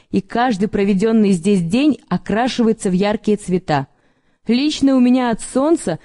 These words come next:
как и у многих из нас, происходит гормональный взрыв. Танцующие красотки отдаются всепоглощающей страсти без оглядки,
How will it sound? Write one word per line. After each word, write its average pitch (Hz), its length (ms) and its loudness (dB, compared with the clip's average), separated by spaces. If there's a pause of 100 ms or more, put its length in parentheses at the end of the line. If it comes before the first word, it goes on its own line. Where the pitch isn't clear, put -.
(140)
как 196 200 -4
и 247 60 2
у 240 80 4
многих 220 460 2
из 196 120 0
нас, 175 300 0 (260)
происходит 226 520 0
гормональный 240 680 2
взрыв. 202 400 0 (800)
Танцующие 240 720 0
красотки 214 760 -2 (200)
отдаются 208 640 0
всепоглощающей 226 960 0
страсти 233 480 -4
без 190 220 0
оглядки, 190 640 -2